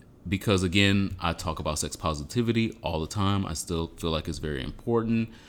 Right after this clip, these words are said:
Um, it's very important for sex workers. It's very important for hoes. It's very important for church choir boys. It's very important for everyone.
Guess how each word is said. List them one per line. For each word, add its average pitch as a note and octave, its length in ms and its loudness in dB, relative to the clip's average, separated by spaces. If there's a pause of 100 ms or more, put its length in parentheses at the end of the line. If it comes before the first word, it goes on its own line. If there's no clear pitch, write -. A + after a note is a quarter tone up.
(240)
Um, D#2+ 380 -4
it's D#2 140 -6
very D#2 220 -4
important D2 360 -8
for - 60 -6
sex - 280 0
workers. A2 420 2
It's E2+ 120 0
very E2 220 0
important D2+ 340 -4
for D#2 100 -2
hoes. A#2 580 6
It's F2 120 -2
very E2+ 260 -2
important D#2 360 -4
for D#2+ 60 -8
church A#2 380 -2
choir A#2 260 8
boys. G#2+ 520 4
It's F#2+ 100 0
very F2+ 220 0
important E2 320 -6
for - 160 -12 (140)
everyone. D2 460 -4